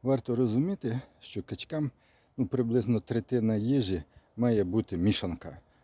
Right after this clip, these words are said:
Тобто не просто зерно, а з додаванням,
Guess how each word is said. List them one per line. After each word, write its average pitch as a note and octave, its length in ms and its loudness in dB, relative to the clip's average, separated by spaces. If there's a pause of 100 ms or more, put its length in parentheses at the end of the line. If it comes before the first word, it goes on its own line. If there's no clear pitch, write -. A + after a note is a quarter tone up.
(120)
Тобто G#2+ 260 -6
не G#2 120 0
просто G2+ 420 -6
зерно, C3 480 0 (480)
а A2 100 -6
з G#2 40 -4
додаванням, A2+ 760 4